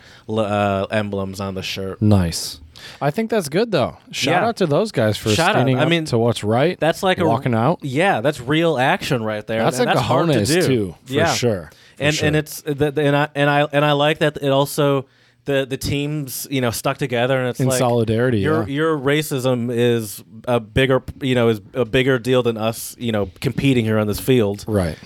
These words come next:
Speaker 1: And so we're all in solidarity, and I love that it was in,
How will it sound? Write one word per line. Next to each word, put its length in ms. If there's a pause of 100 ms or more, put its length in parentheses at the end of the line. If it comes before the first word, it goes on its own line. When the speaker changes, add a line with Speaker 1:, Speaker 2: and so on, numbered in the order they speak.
Speaker 1:
And 180
so 140
we're 200
all 280
in 180
solidarity, 1300
and 120
I 60
love 220
that 100
it 40
was 140
in, 140